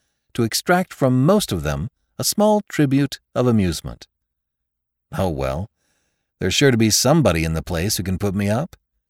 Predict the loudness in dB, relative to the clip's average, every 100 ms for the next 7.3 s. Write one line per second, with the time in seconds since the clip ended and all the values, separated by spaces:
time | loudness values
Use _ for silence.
0 | _ 0 2 4 4 4 4 2 0 -2
1 | -2 -2 -2 -2 -6 -8 _ _ _ _
2 | _ -6 0 2 2 -2 _ _ _ 0
3 | 2 4 2 0 0 -2 -8 -6 -6 -2
4 | 0 4 6 6 6 4 4 0 -8 _
5 | -2 4 4 4 2 -2 -2 -6 -10 _
6 | -8 -6 -4 -2 -2 -4 -6 -6 -4 -4
7 | -4 -6